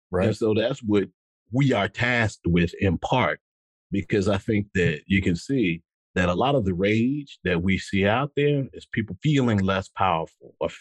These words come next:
Speaker 2: feeling like they have no power at all and feeling
Speaker 1: Mm-hmm.
Speaker 2: like no matter what they do, things are useless.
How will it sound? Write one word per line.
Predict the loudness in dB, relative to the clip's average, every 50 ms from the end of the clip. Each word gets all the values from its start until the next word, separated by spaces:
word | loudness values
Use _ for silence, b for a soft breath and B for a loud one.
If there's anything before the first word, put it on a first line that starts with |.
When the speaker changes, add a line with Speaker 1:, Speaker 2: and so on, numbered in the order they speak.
| -2
Speaker 2:
feeling | 0 0 0 0 -2 -4 -6 -8 -12 -14 _ _ _ _ _ _ _ -4
like | -4 -2 0
they | 2 2
have | 2 2 0 0 0
no | 0 0 0 -2
power | 0 0 0 2 2 0 0 -2
at | -2 0
all | 0 0 0 -2 -4 -6 -10
and | -12 -10 -4
feeling | 0 0 2 2 2 2
Speaker 1:
Mm-hmm. | 2 0
Speaker 2:
like | 0 -2 -2
no | -2 -2 0
matter | 0 2 2 2 2
what | 0 -2 -2
they | -2 -4 -4
do, | -4 -2 -2 -2 -2 -2 -2
things | -4 -4 -4 -4 -4 -4 -4
are | -4
useless. | -2 0 0 0 -2 -4 -8